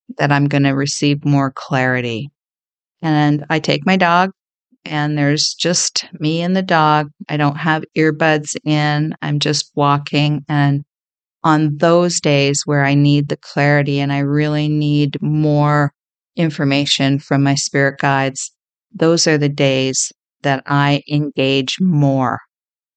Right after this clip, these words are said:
So I might see things differently. And it's okay to take pictures because it really does help you get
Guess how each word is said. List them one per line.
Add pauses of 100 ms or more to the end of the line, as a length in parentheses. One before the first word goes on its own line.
(300)
So
I
might
see
things (180)
differently. (580)
And
it's
okay
to
take
pictures
because
it
really
does
help
you (720)
get